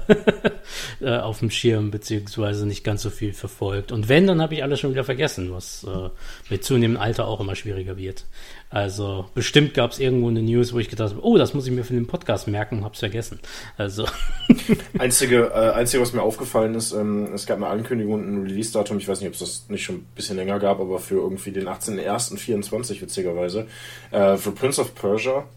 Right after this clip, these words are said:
Speaker 2: einen neuen Prince of Persia Teil, äh, The Lost Crown heißt das Ganze und das sieht nach einem, äh,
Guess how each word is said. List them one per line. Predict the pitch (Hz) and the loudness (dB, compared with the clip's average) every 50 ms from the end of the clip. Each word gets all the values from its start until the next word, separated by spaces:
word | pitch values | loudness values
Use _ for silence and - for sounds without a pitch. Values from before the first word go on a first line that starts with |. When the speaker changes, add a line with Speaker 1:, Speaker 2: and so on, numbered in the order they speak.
| - - - - | -20 -20 -20 -14
Speaker 2:
einen | - 98 98 | -8 -4 -2
neuen | 98 - 196 | -2 -2 -2
Prince | - - - 98 | -4 -6 -8 -8
of | - - | -10 -8
Persia | - 101 92 90 110 110 | -4 -4 -2 0 -2 -2
Teil, | 104 - - 113 117 120 120 120 - - - - - - - | -2 -2 0 0 0 0 0 -4 -10 -18 -20 -20 -16 -6 -2
äh, | 95 - - | 0 2 4
The | 104 | 4
Lost | 95 98 107 - - - - - - | 4 4 4 4 2 0 0 -2 -8
Crown | - - 95 87 87 92 107 117 117 120 | -10 -6 -6 -4 -2 0 0 0 -2 -2
heißt | 127 120 - - | -4 -6 -6 -6
das | 120 - | -8 -6
Ganze | 117 117 117 - 120 | -6 -6 -4 -4 -4
und | 98 98 95 | -4 -2 -2
das | 101 98 - - | -2 -4 -4 -4
sieht | 104 101 | -8 -6
nach | 104 101 98 | -6 -6 -4
einem, | 104 98 95 92 87 - - - - - - - | -2 -2 -2 -2 -4 -6 -12 -20 -20 -20 -14 -8
äh, | - 90 90 90 | -4 -2 0 0